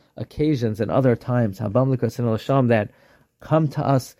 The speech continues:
for peace. Smeicha Mevinyan Irecha, happy in the building of your city.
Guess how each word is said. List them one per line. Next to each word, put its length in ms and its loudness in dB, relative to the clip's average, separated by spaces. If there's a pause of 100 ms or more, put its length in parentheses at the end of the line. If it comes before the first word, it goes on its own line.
(180)
for 160 -2
peace. 460 -4
Smeicha 520 2
Mevinyan 480 2
Irecha, 460 -2 (300)
happy 640 0 (260)
in 120 -4
the 60 -2
building 420 2
of 100 0
your 140 -2
city. 420 -4